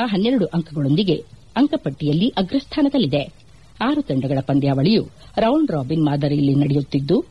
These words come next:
ಅಗ್ರ ನಾಲ್ಕು ತಂಡಗಳು ಇದೇ ಹದಿನಾರರಂದು ಸೆಮಿಫೈನಲ್ಗೆ ಅರ್ಹತೆ ಪಡೆಯುತ್ತವೆ.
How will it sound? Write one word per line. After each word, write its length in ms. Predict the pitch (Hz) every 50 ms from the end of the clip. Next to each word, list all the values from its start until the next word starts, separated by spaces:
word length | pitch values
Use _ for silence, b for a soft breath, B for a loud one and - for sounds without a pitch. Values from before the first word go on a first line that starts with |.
| B B B -
ಅಗ್ರ 260 | 233 269 254 - - 370
ನಾಲ್ಕು 340 | 311 226 156 147 143 - 156
ತಂಡಗಳು 520 | - - 139 143 147 135 151 165 226 285 - -
ಇದೇ 200 | 175 160 170 175
ಹದಿನಾರರಂದು 760 | 165 170 151 143 160 151 170 233 302 240 170 143 143 156
ಸೆಮಿಫೈನಲ್ಗೆ 680 | 175 - - 160 175 185 - - 156 143 143 135 139 185
ಅರ್ಹತೆ 420 | 220 - 196 185 151 - 147 - 208
ಪಡೆಯುತ್ತವೆ. 520 | - - 156 139 135 - - 151 139 151